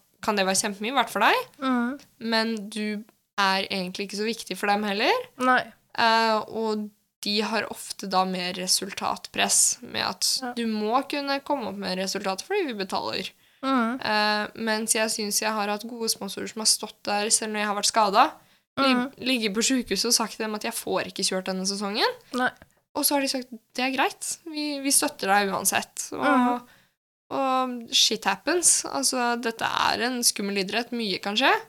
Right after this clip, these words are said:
Speaker 2: Mhm.
Speaker 1: Og skader skjer, og sykdom og sånt, og, og det at de da kan støtte deg uansett, fordi
Speaker 2: Ja.
Speaker 1: de ser deg som person og ønsker å få til noe sammen,
Speaker 2: Mhm.
Speaker 1: det, det er et samarbeid man ikke skal skimse av.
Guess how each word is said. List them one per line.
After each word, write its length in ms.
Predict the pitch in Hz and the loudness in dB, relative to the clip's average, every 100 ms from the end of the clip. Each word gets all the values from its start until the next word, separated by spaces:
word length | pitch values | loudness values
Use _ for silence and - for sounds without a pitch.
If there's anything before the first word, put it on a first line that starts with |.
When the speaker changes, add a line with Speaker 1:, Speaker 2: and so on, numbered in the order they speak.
| - | -2
Speaker 2:
Mhm. 360 | 262 254 233 - | 2 2 0 -6
Speaker 1:
Og 100 | - | -4
skader 480 | 285 - 277 214 185 | 0 4 4 4 2
skjer, 460 | 185 208 220 220 220 | 2 4 6 4 4
og 80 | 233 | 2
sykdom 560 | - 262 208 - 196 | 2 0 -4 -6 -4
og 60 | 196 | -4
sånt, 260 | 208 208 269 | -6 -6 -2
og, 460 | 277 254 240 240 240 _ _ _ _ _ | 0 4 4 2 -4 _ _ _ _ _
og 140 | 240 214 | -4 0
det 140 | 202 | 2
at 160 | 190 190 | 0 -2
de 100 | 196 | -4
da 260 | 196 190 196 | 0 -2 -2
kan 260 | - - 226 | -4 -2 0
støtte 340 | - 185 - | 0 -2 -4
deg 180 | 208 208 | -2 -2
uansett, 580 | 196 202 294 311 - - | -2 -2 -2 -2 -6 -6
fordi 140 | - 233 | -4 0
Speaker 2:
Ja. 120 | 180 | 2
Speaker 1:
de 120 | 196 | 2
ser 240 | 208 196 180 | 2 4 4
deg 140 | 190 | 4
som 160 | 190 190 | 2 -2
person 400 | 214 233 285 262 | -2 -2 -2 -2
og 240 | 220 208 | -4 -4
ønsker 460 | - 240 185 - 208 | -6 -4 0 0 -2
å 40 | |
få 180 | 202 208 | -6 -6
til 100 | 190 | -6
noe 100 | 185 | 0
sammen, 540 | 214 - 202 226 381 339 - _ - | 2 2 0 0 0 0 -4 _ -2
Speaker 2:
Mhm. 100 | 285 | 0
Speaker 1:
det, 540 | 262 269 269 262 254 254 _ _ _ _ _ | 2 0 -4 -6 -8 -12 _ _ _ _ _
det 100 | - | -2
er 280 | 262 277 262 | 2 4 2
et 100 | 269 | 2
samarbeid 420 | 269 254 196 190 | 0 0 -2 -4
man 140 | 202 208 | -4 -6
ikke 140 | 208 196 | -2 -2
skal 720 | - 208 202 202 202 202 214 233 _ _ _ _ _ _ _ | 0 -2 0 0 -2 -2 -6 -12 _ _ _ _ _ _ _
skimse 360 | - 233 185 | 0 2 2
av. 120 | 214 | 2